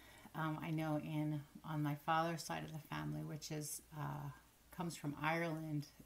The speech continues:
alcohol is poured on people's graves to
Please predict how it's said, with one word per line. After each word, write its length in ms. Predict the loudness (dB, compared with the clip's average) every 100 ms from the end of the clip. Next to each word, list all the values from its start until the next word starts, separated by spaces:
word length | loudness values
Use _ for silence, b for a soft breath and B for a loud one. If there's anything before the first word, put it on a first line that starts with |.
| 2
alcohol 840 | 6 6 4 -2 2 4 4 -2 -4
is 280 | -2 0 -2 -10
poured 460 | 0 2 2 0 -2
on 160 | -4
people's 440 | -4 -6 -8 -8 -8
graves 720 | -4 -2 -2 -4 -6 -8 -8 B B B B
to 100 | -12